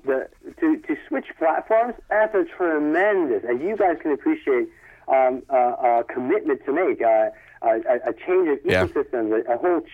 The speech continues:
Speaker 1: change of brands. It's, that's a big deal. Um, the fact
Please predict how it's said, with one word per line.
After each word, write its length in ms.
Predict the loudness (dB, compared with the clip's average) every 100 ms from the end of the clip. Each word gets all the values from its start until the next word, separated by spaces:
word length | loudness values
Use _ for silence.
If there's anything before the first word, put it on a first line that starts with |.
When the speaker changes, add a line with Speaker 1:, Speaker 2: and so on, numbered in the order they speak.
| -4
Speaker 1:
change 360 | 0 2 2 0
of 180 | -4
brands. 580 | -2 2 2 2 0 0
It's, 160 | -4 -2
that's 160 | -4 -2
a 80 | -4
big 340 | 0 0 0
deal. 360 | 0 2 0 -4 -16 -20 -2
Um, 340 | 2 2 0 -6
the 100 | -10
fact 360 | 0 0 0